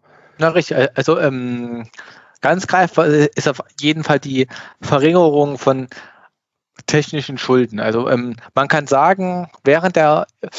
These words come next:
Entwicklung, egal bei welcher, treten immer Schulden auf. Das heißt, äh, das heißt, man entwickelt was, dann kommt dann noch jemand und will dann doch noch diese Änderung haben oder man war jetzt nach dem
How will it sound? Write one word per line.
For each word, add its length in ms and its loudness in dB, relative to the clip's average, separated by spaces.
Entwicklung, 500 0
egal 320 2
bei 160 2
welcher, 420 0
treten 360 0
immer 420 0
Schulden 440 2
auf. 220 -4
Das 120 -6
heißt, 200 4
äh, 420 2
das 160 -10
heißt, 220 0
man 160 -2
entwickelt 480 0
was, 280 2
dann 340 -2
kommt 300 -2
dann 300 -4
noch 200 -4
jemand 600 0
und 80 -6
will 100 4
dann 200 0
doch 260 0
noch 160 -4
diese 240 -4
Änderung 400 0
haben 400 2
oder 180 -2
man 220 0
war 140 4
jetzt 160 -2
nach 180 -2
dem 220 -14